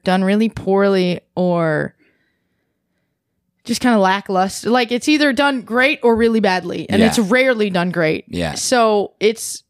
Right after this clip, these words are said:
Speaker 1: a lot of times it's just easier to take out that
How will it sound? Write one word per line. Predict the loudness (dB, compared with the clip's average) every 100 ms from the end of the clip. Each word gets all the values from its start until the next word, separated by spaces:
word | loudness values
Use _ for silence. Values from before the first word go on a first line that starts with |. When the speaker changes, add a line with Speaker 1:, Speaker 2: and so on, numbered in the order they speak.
| _
Speaker 1:
a | 2
lot | 4 2
of | 0
times | 0 0 2 0 -2
it's | -4 -4
just | -6 -4
easier | 0 0 2 0
to | -2
take | -8 -2 -2 0
out | 2 2 0 -2
that | 0 0 -2